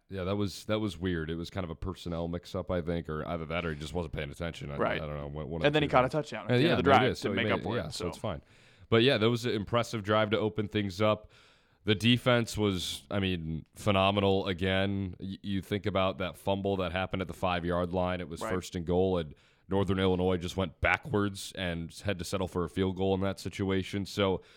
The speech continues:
Speaker 1: the Black Shirts showed up and did their thing. Um, I mean, it was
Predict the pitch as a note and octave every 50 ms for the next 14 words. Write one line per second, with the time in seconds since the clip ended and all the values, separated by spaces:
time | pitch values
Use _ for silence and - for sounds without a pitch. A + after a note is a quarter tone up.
0 | - _ _ _ - G2 F2+ G2+ G#2+ A2 A2+ - - - A2 G2+ - - - G#2
1 | G2+ G2 F#2+ F2 - G2 F2+ F#2+ F2+ D#2+ D2+ F#2+ G2 G2 F#2 - G#2+ G#2 G2+ G2
2 | F#2+ F#2+ F2 - _ _ _ _ _ - F2 F#2 F#2 F2+ F2+ F2 F2 E2+ - -
3 | - G#2+ G#2 G#2+ G#2+ A2 A2+ A#2+ A#2+ G#2